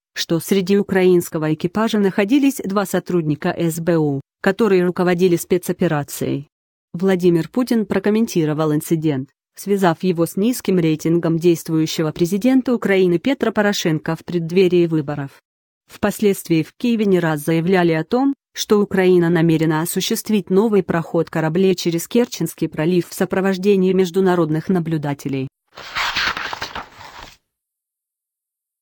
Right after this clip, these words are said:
Двадцать первого декабря две тысячи восемнадцатого года,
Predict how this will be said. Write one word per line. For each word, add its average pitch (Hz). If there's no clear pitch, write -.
Двадцать 180
первого 160
декабря 165
две 175
тысячи 175
восемнадцатого 165
года, 180